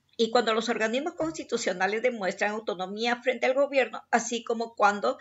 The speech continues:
se respetan los derechos humanos. ¿Y dónde se respetan los derechos humanos? Ya lo hemos visto en nuestra Constitución.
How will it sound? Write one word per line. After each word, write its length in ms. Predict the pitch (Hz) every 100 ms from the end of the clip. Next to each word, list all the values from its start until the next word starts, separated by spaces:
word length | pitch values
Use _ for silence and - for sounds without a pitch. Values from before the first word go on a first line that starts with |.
| - -
se 260 | - - 208
respetan 760 | 180 180 - - 233 226 240
los 160 | 226 208
derechos 640 | 185 - 202 202 208 - -
humanos. 680 | 202 170 143 - - - - _ -
¿Y 140 | 240
dónde 260 | 240 254 277
se 160 | 277 233
respetan 460 | 202 226 220 240
los 100 | 240
derechos 400 | 202 196 - -
humanos? 260 | 226 233 262
Ya 120 | 214
lo 100 | 185
hemos 240 | 180 180 180
visto 240 | 175 175
en 140 | 202
nuestra 280 | 165 170 175
Constitución. 760 | 175 170 - - 165 - -